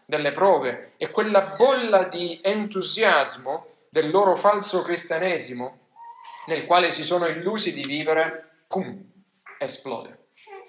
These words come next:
Ed ecco che da un cuore innamorato di Dio il cuore superficiale finisce, in men che non si dica, ad odiare Dio, che non lo ha risparmiato o,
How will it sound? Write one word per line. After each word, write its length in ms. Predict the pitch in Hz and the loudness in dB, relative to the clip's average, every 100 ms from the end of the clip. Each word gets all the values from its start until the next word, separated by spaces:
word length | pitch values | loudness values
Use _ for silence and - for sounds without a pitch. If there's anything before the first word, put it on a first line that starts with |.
| - - - _ - - _ _ _ - - | -20 -20 -20 _ -20 -20 _ _ _ -20 -10
Ed 140 | - | 2
ecco 240 | 240 233 196 | 2 4 0
che 320 | 180 185 160 | 4 4 6
da 80 | 165 | 4
un 180 | 170 175 | 2 0
cuore 640 | 226 233 202 160 - - | 2 4 4 2 -2 -10
innamorato 680 | 175 151 156 156 160 185 175 | -12 -4 -2 2 2 2 0
di 180 | 156 147 | -4 -6
Dio 520 | 190 220 220 - _ _ _ _ _ _ _ _ _ _ _ _ _ | -6 -6 -6 -12 _ _ _ _ _ _ _ _ _ _ _ _ _
il 140 | 156 | -8
cuore 240 | 156 208 196 | 0 2 2
superficiale 840 | 175 170 165 165 151 180 175 151 | 0 -2 -4 -4 0 2 4 0
finisce, 800 | 139 147 151 180 - 170 156 147 | -2 -8 -6 0 2 4 2 0
in 160 | 147 139 | -6 -6
men 180 | 160 190 | -4 -4
che 140 | 170 | -4
non 140 | 151 143 | -4 -6
si 180 | - | -8
dica, 540 | 139 143 143 147 139 - | -6 -6 0 0 0 -2
ad 280 | 135 135 - _ - | -2 -2 -6 _ -12
odiare 800 | 127 123 127 156 131 110 - _ _ _ _ - - | -10 -10 -4 -2 -2 -4 -12 _ _ _ _ -20 -12
Dio, 360 | 127 110 - - 302 294 320 349 339 - _ _ _ - - - | -12 -12 -14 -18 -14 -14 -14 -18 -20 -20 _ _ _ -18 -14 -12
che 160 | - 180 | 0 2
non 220 | 180 180 | 4 2
lo 220 | 175 175 185 | 2 4 4
ha 220 | 214 165 | 6 4
risparmiato 1160 | 156 - - 156 147 175 208 214 214 220 214 - | 2 -4 -2 -2 -2 0 0 0 0 -4 -4 -8
o, 640 | 156 156 143 143 - _ | -4 0 0 -2 -10 _